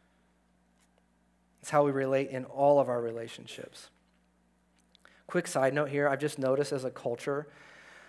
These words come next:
um, I'm not picking on this at all, I've just noticed that that we're pretty focused on, like,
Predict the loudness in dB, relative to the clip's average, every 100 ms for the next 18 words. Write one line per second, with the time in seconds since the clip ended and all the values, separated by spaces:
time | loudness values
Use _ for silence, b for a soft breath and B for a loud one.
0 | B B B 0 2 2 0 -8 -4 0
1 | 0 -2 -8 -6 -4 -4 -4 -2 2 2
2 | 0 -8 -4 0 2 0 0 0 0 -2
3 | -14 B B B _ 0 2 0 -4 -2
4 | 2 4 4 2 2 2 0 -4 -2 -2
5 | 0 0 -2